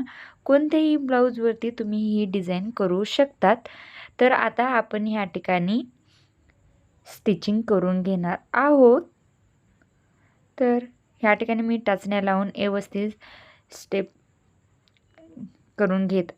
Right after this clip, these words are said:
आहे. तर हे पहा, आता आपण या ठिकाणी स्टिचिंग करून घेणार आहोत. शिवण्या अगोदर व्यवस्थित हा कापड तैट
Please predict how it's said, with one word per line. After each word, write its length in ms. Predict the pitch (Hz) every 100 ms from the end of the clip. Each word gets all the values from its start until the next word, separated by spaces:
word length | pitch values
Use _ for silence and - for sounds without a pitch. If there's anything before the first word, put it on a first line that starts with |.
| -
आहे. 440 | 226 285 233 240 - _ _ _ _ _ _ _ _ _ _ _ _ _ _ _ _ _ _ _ _ _ _ _ _ _ _ _ _ _ _ _ _ _ _ _ _ _ 185
तर 140 | 190
हे 260 | 190 202 226
पहा, 320 | 226 208 208 - _ _
आता 220 | 185 185 196
आपण 240 | 190 196
या 140 | 202 185 170
ठिकाणी 300 | 180 185 196
स्टिचिंग 500 | 202 - 196 175 196
करून 320 | 190 185 185
घेणार 300 | 190 208 185
आहोत. 260 | 185 190 - - - - - _
शिवण्या 460 | - 196 190 214
अगोदर 400 | 220 220 214 233 -
व्यवस्थित 560 | - 202 196 190 240 247
हा 120 | 226
कापड 440 | 220 202 - 202 190 190
तैट 200 | 190